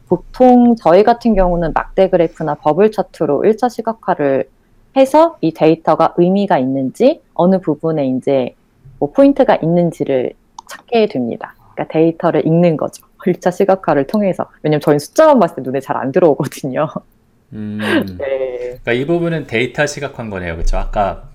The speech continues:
Speaker 2: 그
Speaker 1: 데이터
Speaker 2: 개념,
Speaker 1: 시각화입니다.
Speaker 2: 개념 정의를 한 걸로는. 그러니까 정말
Speaker 1: 네네.
Speaker 2: 데이터에 뭐가 있는지 모르기 때문에 그걸 찾기 위해서 이제 살펴보는
Speaker 1: 네.
Speaker 2: 이제 그런 단계인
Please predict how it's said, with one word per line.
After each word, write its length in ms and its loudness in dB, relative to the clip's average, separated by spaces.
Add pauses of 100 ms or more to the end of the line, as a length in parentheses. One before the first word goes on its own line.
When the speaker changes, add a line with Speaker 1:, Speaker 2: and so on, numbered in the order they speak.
(200)
Speaker 2:
그 80 0
Speaker 1:
데이터 220 2
Speaker 2:
개념, 240 0
Speaker 1:
시각화입니다. 400 -10
Speaker 2:
개념 200 -8
정의를 300 -10
한 120 -8
걸로는. 460 -10
그러니까 240 -18
정말 440 -4
Speaker 1:
네네. 340 -6 (540)
Speaker 2:
데이터에 440 -2
뭐가 280 -2
있는지 280 -8
모르기 360 -8
때문에 220 -10
그걸 120 -8
찾기 420 -10
위해서 580 -8
이제 160 -16
살펴보는 640 -2
Speaker 1:
네. 60 -10
Speaker 2:
이제 160 -14
그런 280 -12
단계인 500 -12